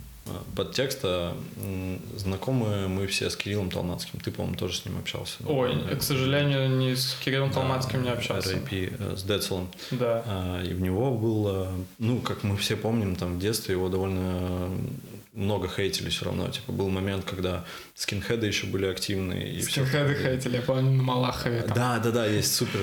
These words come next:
Speaker 1: популярный этот ролик известный,
Speaker 2: Ролик.
Speaker 1: где они кидаются на него просто очень по глупым темам.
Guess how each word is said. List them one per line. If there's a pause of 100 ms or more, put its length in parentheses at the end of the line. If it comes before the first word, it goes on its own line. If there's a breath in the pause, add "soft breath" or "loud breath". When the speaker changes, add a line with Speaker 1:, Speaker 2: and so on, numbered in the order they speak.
Speaker 1:
популярный
этот
ролик
известный,
Speaker 2:
Ролик.
Speaker 1:
где
они
кидаются
на
него
просто
очень
по
глупым
темам.